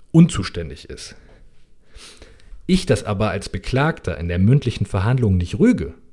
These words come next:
sondern einfach mitmache, dann wird das Gericht automatisch zuständig, weil die Unzuständigkeit nicht gerügt wurde.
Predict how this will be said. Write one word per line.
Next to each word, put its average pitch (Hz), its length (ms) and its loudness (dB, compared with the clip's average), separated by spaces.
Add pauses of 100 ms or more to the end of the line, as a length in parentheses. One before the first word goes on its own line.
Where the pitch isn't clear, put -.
(140)
sondern 98 200 -2
einfach 113 240 -4
mitmache, 120 560 -4 (1000)
dann 98 260 -2
wird 147 200 4
das 131 200 0
Gericht 117 480 -2
automatisch 135 880 2
zuständig, - 720 -2 (840)
weil 113 240 0
die 110 180 -10
Unzuständigkeit 131 960 0
nicht 117 400 2
gerügt 127 400 0
wurde. 71 300 -10